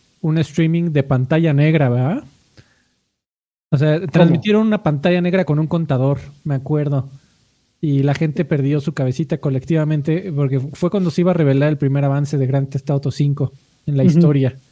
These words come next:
Speaker 2: Ujú.
Speaker 1: Y, y,
Speaker 2: ¿Y pusieron
Speaker 1: y
Speaker 2: un contador?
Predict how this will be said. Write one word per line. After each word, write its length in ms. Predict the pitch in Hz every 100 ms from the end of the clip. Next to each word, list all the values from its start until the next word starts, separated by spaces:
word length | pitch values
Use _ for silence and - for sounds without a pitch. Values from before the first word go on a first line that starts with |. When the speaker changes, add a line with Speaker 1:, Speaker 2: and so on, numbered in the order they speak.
| _ _ _ _
Speaker 2:
Ujú. 320 | 160 131 143 131 -
Speaker 1:
Y, 500 | 170 139 131 135 143 -
y, 440 | 139 131 131 131
Speaker 2:
¿Y 20 |
pusieron 320 | 160 151 180 175
Speaker 1:
y 40 |
Speaker 2:
un 220 | 175 175
contador? 460 | 175 165 180 202